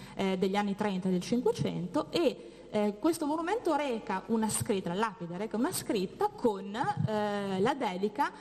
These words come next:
a, eh, re-, realizzata, così dice Federico Rossi, da Gabriele Faerno, proprio dal Faerno. In realtà,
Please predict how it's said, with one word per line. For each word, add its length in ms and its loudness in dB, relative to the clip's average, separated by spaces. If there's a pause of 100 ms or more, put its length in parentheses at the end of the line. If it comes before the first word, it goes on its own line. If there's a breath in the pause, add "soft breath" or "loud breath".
(260 loud breath)
a, 400 0
eh, 580 2
re-, 200 -4
realizzata, 680 2
così 340 0
dice 360 0
Federico 520 2
Rossi, 480 2
da 300 2 (180)
Gabriele 420 -2
Faerno, 580 -2
proprio 320 0
dal 160 0
Faerno. 480 -2
In 60 4
realtà, 440 0